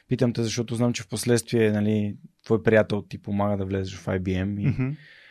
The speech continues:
Speaker 2: Основно математиката.
Speaker 1: Мгм.
Speaker 2: А, тоест това, което взех оттам, е начина на мислене, а, математиката.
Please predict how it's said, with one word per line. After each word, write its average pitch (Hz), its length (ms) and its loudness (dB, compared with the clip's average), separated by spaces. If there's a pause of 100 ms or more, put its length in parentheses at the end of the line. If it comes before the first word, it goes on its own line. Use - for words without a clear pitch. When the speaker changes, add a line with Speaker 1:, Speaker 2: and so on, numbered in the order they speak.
(720)
Speaker 2:
Основно 170 600 4
математиката. 135 680 2 (140)
Speaker 1:
Мгм. 120 220 2 (120)
Speaker 2:
А, 131 200 -4
тоест 139 240 0
това, 151 120 4
което 143 180 4
взех 135 240 0
оттам, 139 280 4
е 135 40 4
начина 131 280 2
на 120 80 2
мислене, 110 560 -4
а, 113 160 -4
математиката. 120 800 -4